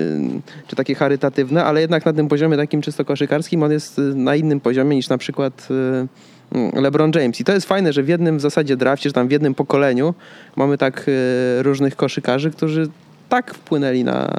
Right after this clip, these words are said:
na tą, mm, na tą ligę, y, że teraz, y, ci młodzi koszykarze, że to już nas nie dziwi, że,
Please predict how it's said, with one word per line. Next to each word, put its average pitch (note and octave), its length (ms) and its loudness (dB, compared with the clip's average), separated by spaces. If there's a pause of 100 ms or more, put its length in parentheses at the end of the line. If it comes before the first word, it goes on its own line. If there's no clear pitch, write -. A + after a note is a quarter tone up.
(220)
na C3+ 120 -2
tą, C3 260 -2 (520)
mm, C3 520 0
na C#3 120 0
tą D3 180 2
ligę, C#3 460 0 (880)
y, - 40 0
że D#3 120 2
teraz, D#3+ 400 0
y, D#3 220 2
ci - 120 -4
młodzi D#3+ 300 2
koszykarze, E3 460 0
że E3+ 100 -2
to F#3+ 80 2
już F3+ 80 0
nas F3+ 200 2
nie F#3+ 100 4
dziwi, F#3+ 360 2
że, C#3 220 2